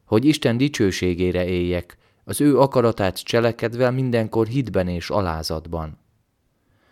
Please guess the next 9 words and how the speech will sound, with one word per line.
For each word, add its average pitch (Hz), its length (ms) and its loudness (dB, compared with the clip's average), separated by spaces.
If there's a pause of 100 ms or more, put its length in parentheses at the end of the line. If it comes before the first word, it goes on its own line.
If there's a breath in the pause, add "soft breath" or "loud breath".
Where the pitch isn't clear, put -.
(160)
Köszönöm, 110 460 0
Uram, 104 340 2
irgalmadat, 92 960 0
jóságodat. 80 960 -4 (480 soft breath)
Segíts, 123 440 2
hogy 107 120 2
mindig 120 320 0
felismerjem 90 800 -2
akaratodat, 101 840 -2